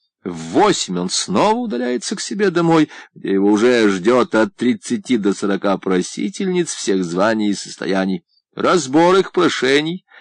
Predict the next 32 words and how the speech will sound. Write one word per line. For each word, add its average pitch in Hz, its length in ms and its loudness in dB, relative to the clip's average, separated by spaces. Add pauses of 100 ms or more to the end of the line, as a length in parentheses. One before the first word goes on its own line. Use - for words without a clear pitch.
(120)
отнимает 127 680 2
у 160 40 0
него 78 180 -4
больше 104 360 0
двух 95 260 -4
часов. - 540 -6 (400)
К 110 80 -6
десяти 117 680 2 (240)
он 117 240 2
обычно 113 400 2
приглашает 107 640 2
своих 95 260 -2
советчиков, 92 720 -2 (260)
и 202 260 4
тогда 196 520 0
начинается 160 680 -4
настоящая 117 840 2
работа, 117 460 2 (260)
на 95 180 0
которую 208 640 2
у 220 40 -6
него 220 200 -4
отведено 190 440 -2
всего 98 340 -2
два 107 300 0
часа, - 540 -2 (140)
да - 120 0
и 113 100 6
то 113 340 0
в 87 100 -14
ночное 92 520 -2
время. 87 320 -4